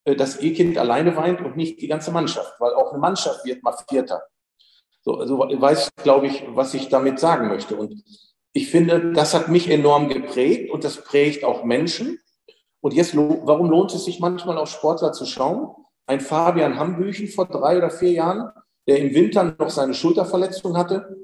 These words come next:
und im Sommer, Mai, Juni war Olympia, stand dann am Ende noch auf dem Siegerprotest,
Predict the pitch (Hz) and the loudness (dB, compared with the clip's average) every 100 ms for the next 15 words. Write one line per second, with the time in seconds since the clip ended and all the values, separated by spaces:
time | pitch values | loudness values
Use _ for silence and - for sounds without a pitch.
0 | - 147 143 139 - 156 185 165 156 165 | -4 -2 0 0 2 4 4 4 2 2
1 | 160 180 180 185 190 - _ 131 - 135 | 2 4 4 2 -8 -16 _ 0 4 6
2 | 156 170 208 233 - - - - _ _ | 6 4 2 2 0 -10 -20 -20 _ _
3 | _ _ _ _ _ _ _ _ - - | _ _ _ _ _ _ _ _ -12 -2
4 | 139 175 190 170 - 147 160 185 156 165 | 0 2 2 2 0 -2 0 0 0 0
5 | - 151 - 151 175 226 151 - - 98 | 0 -2 -2 -4 -2 -2 -2 -4 -6 -6
6 | - - | -8 -14